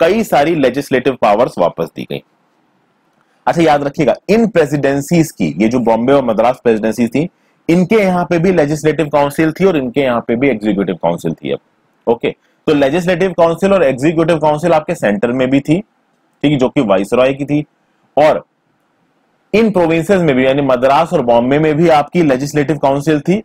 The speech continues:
और executive council थी। तो ये बोला गया कि भाई, अब पहले तो शुरू में कुछ legislative powers दी गई इन मद्रास और बॉम्बे presidencies को,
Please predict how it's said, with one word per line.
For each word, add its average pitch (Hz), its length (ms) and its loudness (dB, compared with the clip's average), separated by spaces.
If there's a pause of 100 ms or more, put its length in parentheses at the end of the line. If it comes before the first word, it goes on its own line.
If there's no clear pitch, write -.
और 120 240 2
executive 104 520 -2
council 85 420 -6
थी। - 140 -14 (1160)
तो 160 60 4
ये 208 140 4
बोला 135 260 2
गया 117 180 2
कि 151 120 -2
भाई, 143 240 0
अब 139 360 -2 (640)
पहले 143 180 0
तो 165 80 -4
शुरू 156 220 -2
में 156 80 0
कुछ - 280 -4
legislative 135 500 -2
powers 120 280 2
दी 120 140 0
गई 120 140 0
इन 123 60 -2
मद्रास 110 400 0
और 110 60 -2
बॉम्बे 104 260 0
presidencies 98 580 -2
को, 95 220 -4